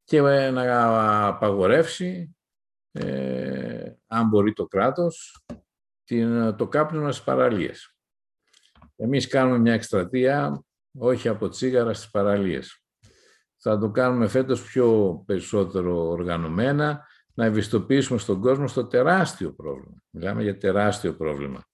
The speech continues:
Ξέρετε πόσα, ε, φίλτρα, όχι από τσίγαρα, γιατί από τσίγαρο είναι και το καμένο μέρος του, ε, που δεν έχει καπνιστεί,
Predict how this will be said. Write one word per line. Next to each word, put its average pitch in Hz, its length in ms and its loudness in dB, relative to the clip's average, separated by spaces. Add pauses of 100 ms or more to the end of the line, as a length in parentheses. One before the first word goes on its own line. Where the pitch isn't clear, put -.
(600)
Ξέρετε 104 500 2
πόσα, 113 800 0 (460)
ε, 95 1400 -4
φίλτρα, 127 760 -2
όχι 87 160 -4
από 101 160 -2
τσίγαρα, 85 380 0
γιατί 92 240 -2
από - 140 -6
τσίγαρο 107 400 2
είναι 113 80 0
και 104 100 -2
το 98 120 -4
καμένο 107 460 0
μέρος 110 480 -2
του, 104 420 -6 (460)
ε, 104 360 -2
που 101 340 0
δεν 110 160 2
έχει 113 200 0
καπνιστεί, 101 760 -2